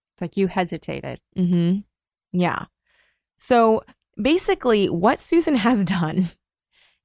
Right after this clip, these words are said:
Speaker 2: is written a play under the pseudonym Sa-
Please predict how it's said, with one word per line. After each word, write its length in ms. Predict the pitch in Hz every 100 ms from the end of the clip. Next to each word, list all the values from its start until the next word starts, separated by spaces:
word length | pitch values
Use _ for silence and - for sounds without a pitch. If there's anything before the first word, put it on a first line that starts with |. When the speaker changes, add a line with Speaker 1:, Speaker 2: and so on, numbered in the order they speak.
| -
Speaker 2:
is 500 | 202 196 190 175 - _ _ _ 175
written 380 | 180 277 370
a 80 | 359
play 580 | - - 147 - 73 214 _ -
under 260 | 214 240 269
the 100 | 254
pseudonym 800 | - 247 220 208 196 190 190 196 _ _ _ _ _ _ _
Sa- 540 | 196 180 170 165 160